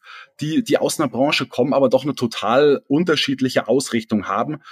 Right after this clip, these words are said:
Und da stelle ich es mir gar nicht mal so einfach vor, immer gedanklich auch so ständig hin und her zu switchen. Ja, du kannst da nicht sagen, ja,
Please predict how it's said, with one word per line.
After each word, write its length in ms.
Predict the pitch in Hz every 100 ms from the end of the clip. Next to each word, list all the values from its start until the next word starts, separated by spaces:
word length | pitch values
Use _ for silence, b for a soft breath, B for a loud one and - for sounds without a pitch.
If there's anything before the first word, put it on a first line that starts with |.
| B B B
Und 100 | 131
da 60 | 139
stelle 240 | - 143
ich 80 | 165
es 80 | -
mir 240 | 151 143
gar 240 | - -
nicht 220 | 160 165 143
mal 240 | 131 135
so 160 | 131 -
einfach 480 | 120 156 - 143
vor, 460 | - 131 131 135 120 -
immer 360 | 160 160 156
gedanklich 640 | 143 127 101 139 175 175 -
auch 260 | 139 139
so 160 | - 143
ständig 420 | - 123 151 156
hin 140 | 151 143
und 160 | 131
her 160 | 123 143
zu 140 | -
switchen. 400 | 113 113 113 -
Ja, 60 | 127
du 80 | 143
kannst 260 | 135 -
da 60 | -
nicht 180 | 139 -
sagen, 320 | 117 143 117
ja, 180 | 127